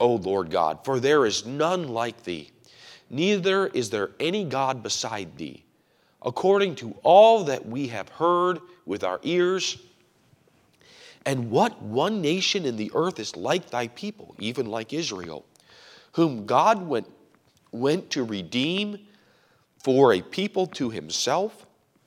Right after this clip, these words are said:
and to make him a name, and to do for you great things and terrible for thy land, before thy people, which thou redeemest to thee from Egypt, from the nations and their gods?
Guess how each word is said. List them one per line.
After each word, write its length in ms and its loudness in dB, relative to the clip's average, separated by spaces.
and 160 -6
to 100 -6
make 480 -2
him 260 -4
a 80 0
name, 460 -8
and 160 0
to 120 -4
do 280 2
for 200 -2
you 380 -2
great 520 -2
things 320 -2
and 160 -8
terrible 540 -2
for 180 -6
thy 220 -2
land, 520 -6
before 380 0
thy 240 2
people, 500 -12
which 240 -6
thou 240 4
redeemest 800 -4
to 100 -2
thee 220 -2
from 260 -10
Egypt, 540 -4
from 160 -2
the 80 -4
nations 480 -2
and 160 -8
their 120 -6
gods? 600 -8